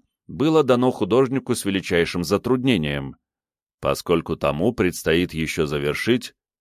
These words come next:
крайне важную для короля картину. В этих обстоятельствах сеньория считает наилучшим вариантом в кратчайшие сроки прекратить дело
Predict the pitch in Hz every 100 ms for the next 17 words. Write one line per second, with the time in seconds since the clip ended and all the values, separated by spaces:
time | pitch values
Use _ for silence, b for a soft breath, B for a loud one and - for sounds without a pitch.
0 | _ - 82 120 139 127 82 95 104 120
1 | 92 90 87 78 71 71 - 92 - 107
2 | 76 64 - _ _ _ _ _ - 78
3 | 131 147 135 - 107 110 139 139 120 131
4 | 117 - 82 80 113 113 107 - 98 -
5 | 92 90 87 87 90 90 - 82 73 80
6 | 104 101 107 107 _ _ - 117 120 127
7 | 117 - 95 - 98 113 110 92 90 90
8 | 85 85 73 69 85 110 120